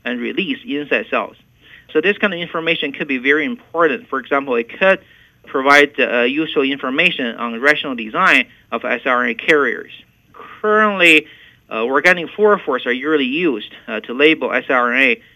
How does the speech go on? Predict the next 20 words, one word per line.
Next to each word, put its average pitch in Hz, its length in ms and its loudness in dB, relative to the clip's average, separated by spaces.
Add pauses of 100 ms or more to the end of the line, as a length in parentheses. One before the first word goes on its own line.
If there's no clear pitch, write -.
(160)
or 151 360 4
the 139 120 -2
delivery 131 360 -2
vehicles. 131 500 0 (180)
However, 135 520 2
the, 120 320 -2
uh, 113 120 -2
photo 175 320 -4
instability, 139 880 0 (480)
uh, 104 160 -8
or 123 140 -4
in 135 80 0
another 143 380 0
word, 117 260 -6
the 113 240 -8
photo 151 320 -2
bleaching 165 560 -4
problem 127 500 -4
of, 117 120 -14 (180)
of, 113 140 -8